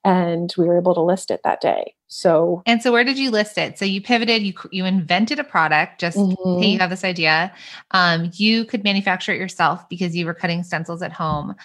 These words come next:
Speaker 1: Right.
Speaker 2: Then how did you start selling it?
Speaker 1: We put it on our website, foxydory dot com, and also we put it on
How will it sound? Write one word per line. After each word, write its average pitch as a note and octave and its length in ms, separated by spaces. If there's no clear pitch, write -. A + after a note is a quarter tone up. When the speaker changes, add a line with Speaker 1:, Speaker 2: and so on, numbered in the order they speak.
Speaker 1:
Right. E3 300
Speaker 2:
Then G#3+ 400
how A3+ 140
did G#3 120
you G3+ 60
start F3+ 300
selling E3 260
it? - 200
Speaker 1:
We A3 680
put B3+ 200
it B3+ 100
on B3 100
our B3+ 80
website, G#3+ 840
foxydory G3+ 500
dot C#4 180
com, F3 360
and F#3 120
also F#3+ 220
we A3+ 120
put A3 160
it G3+ 120
on G#3+ 100